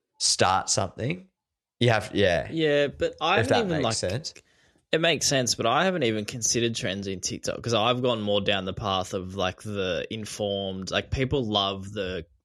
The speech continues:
Speaker 2: for me, like, the basketball coaching clips of, like, whether you're actually, like, learning how to do a drill or how to do a move from the experts or
Speaker 1: Mm.
Speaker 2: if it is something funny. Like, I haven't even considered the trends.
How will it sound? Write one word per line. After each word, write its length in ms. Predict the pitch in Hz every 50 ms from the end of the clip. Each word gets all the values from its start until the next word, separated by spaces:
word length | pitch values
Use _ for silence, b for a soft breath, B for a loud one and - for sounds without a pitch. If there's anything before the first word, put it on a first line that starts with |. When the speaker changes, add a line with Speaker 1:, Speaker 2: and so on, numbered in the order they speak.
| _
Speaker 2:
for 160 | - - - 101
me, 260 | 98 98 98 98 87
like, 180 | 82 87 90 -
the 80 | 107
basketball 480 | 98 95 101 92 90 92 - - 101 92
coaching 400 | - - 104 95 95 - 101 95
clips 300 | 90 - 101 73 - -
of, 140 | - 90 90
like, 380 | 95 85 85 82 - - - - _ _ _ _ _ _ -
whether 200 | 117 117 104 101
you're 200 | 104 101 101 101
actually, 280 | 98 95 - - 117 110
like, 240 | 98 92 90 -
learning 640 | 104 95 101 104 101 101 101 98 98 95 95 92 95 90
how 140 | 98 107
to 80 | 101 95
do 160 | 92 - 95
a 60 | 92
drill 340 | 92 90 - 95 95 90 85
or 40 | 87
how 100 | 104 98
to 100 | 95 95
do 140 | 92 98 95
a 40 | 92
move 320 | 95 95 95 92 92 92
from 280 | - - 110 101 98 90
the 100 | 90 82
experts 480 | 92 92 - - - 98 92 90 -
or 60 | - 110 107
Speaker 1:
Mm. 40 | 98
Speaker 2:
if 100 | 95 87
it 100 | 113 -
is 160 | 98 101 107
something 340 | - 92 85 85 - 67 90
funny. 300 | 95 - - 87 76 73
Like, 160 | 71 101 -
I 120 | 110 113 139
haven't 160 | 160 165 127
even 200 | 104 90 78 87
considered 480 | - 110 95 87 - - 107 120 120 113
the 80 | - -
trends. 460 | - - - - - _ - -